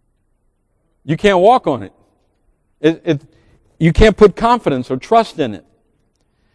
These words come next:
And, and a man who will not keep, make and keep his commitments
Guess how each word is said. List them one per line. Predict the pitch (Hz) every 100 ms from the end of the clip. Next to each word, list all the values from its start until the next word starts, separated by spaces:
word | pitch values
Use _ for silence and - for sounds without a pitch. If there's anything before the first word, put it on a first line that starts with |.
| -
And, | 170 170 165
and | 160 151
a | 139
man | 147 214 240 262
who | 220 180
will | 160 165
not | 165 156 143 -
keep, | 233 269 254 - _ _ _ _ -
make | 147 254 233
and | 147 135
keep | - 240 202
his | 165
commitments | - 160 214 196 208 - -